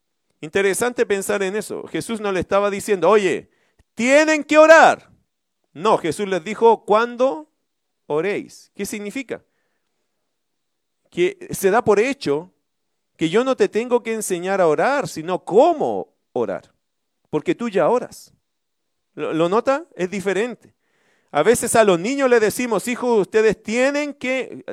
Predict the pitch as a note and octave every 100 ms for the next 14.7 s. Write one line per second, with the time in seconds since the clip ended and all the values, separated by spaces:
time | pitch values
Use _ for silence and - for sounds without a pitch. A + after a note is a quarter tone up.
0 | - A2+ _ C#3 C3 A#2 D3 E3+ - D#3
1 | F3 F3 E3 D#3+ C3+ C#3+ C#3+ C#3+ D#3+ D3+
2 | C#3 D3+ D3 - C3+ A#2 - E3+ C3+ C3
3 | B2 A#2 D#3 D#3 D#3 - E3 F#3+ F#3 F#3
4 | _ _ _ _ _ _ _ _ _ _
5 | E3+ G3+ A3+ G#3 - F#3+ F3 D3 - _
6 | _ _ _ _ _ _ _ _ _ _
7 | _ _ _ D#3 D#3 D#3+ D3+ E3 E3+ F#3
8 | F3+ - E3 F3+ - F#3+ F#3+ F#3+ - C3+
9 | A#3+ C4 C4 C4 - - _ _ _ _
10 | _ _ _ _ _ D#3+ D#3+ D#3+ E3 E3+
11 | F3+ F3+ - F#3+ G3+ G3 F3 D#3+ F3 D#3
12 | C3 F3 F#3+ - G#3 G#3 - G3 F#3 F#3
13 | F3+ F3+ F3 F3+ E3+ E3+ D#3+ D#3 D3 D#3+
14 | D3+ D3 E3+ D3+ D3 D#3+